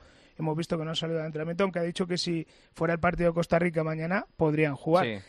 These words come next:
Speaker 1: Está negociando la Federación Española con la Jordana para poder hacer más de seis cambios,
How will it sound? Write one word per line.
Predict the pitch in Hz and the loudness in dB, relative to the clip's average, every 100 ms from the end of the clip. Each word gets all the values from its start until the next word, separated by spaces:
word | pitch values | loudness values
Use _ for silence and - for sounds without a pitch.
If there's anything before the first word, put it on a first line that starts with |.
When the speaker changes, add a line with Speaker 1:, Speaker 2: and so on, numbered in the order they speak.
| - | -8
Speaker 1:
Está | 160 175 | 0 4
negociando | 214 226 220 233 233 | 8 10 8 6 6
la | 226 | 4
Federación | 202 190 190 208 | 4 4 4 2
Española | 214 214 208 208 | -2 0 2 4
con | 190 190 | 6 4
la | |
Jordana | 175 175 180 202 202 | 4 2 2 2 2
para | 175 170 | 0 0
poder | 165 185 | 2 4
hacer | 190 202 190 | 4 2 0
más | 196 190 | 0 0
de | 175 | 0
seis | 190 180 - | 2 2 2
cambios, | 220 226 147 - | 2 2 -2 -16